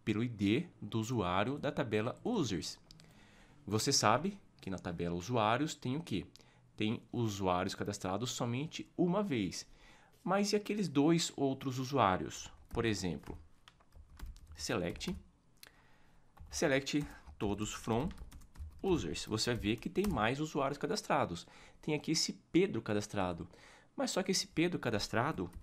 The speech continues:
ele não apareceu aqui nesse select. Por quê? Porque eu estou fazendo o inner join. Estou pegando somente os usuários que tem, que estão cadastrados na tabela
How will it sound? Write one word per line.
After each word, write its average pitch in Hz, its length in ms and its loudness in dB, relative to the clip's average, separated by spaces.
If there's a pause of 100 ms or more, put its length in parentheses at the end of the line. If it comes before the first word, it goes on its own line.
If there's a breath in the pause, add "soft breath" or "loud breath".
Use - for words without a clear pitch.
(120)
ele 135 140 0
não 147 140 2
apareceu 147 520 -2
aqui 135 240 -4
nesse 131 280 -2
select. 131 580 -2
Por 165 180 0
quê? 143 240 2 (720 loud breath)
Porque 104 180 -2
eu - 20 6
estou 104 140 0
fazendo 95 520 2
o 90 100 -2
inner 87 320 2
join. 104 380 0 (580 loud breath)
Estou - 180 0
pegando 113 260 0
somente 107 440 0
os 135 80 -2
usuários 107 760 0 (400 soft breath)
que 180 140 -2
tem, 165 400 2 (140)
que 127 80 -2
estão 110 220 0
cadastrados 123 640 0
na 143 120 0
tabela 127 540 0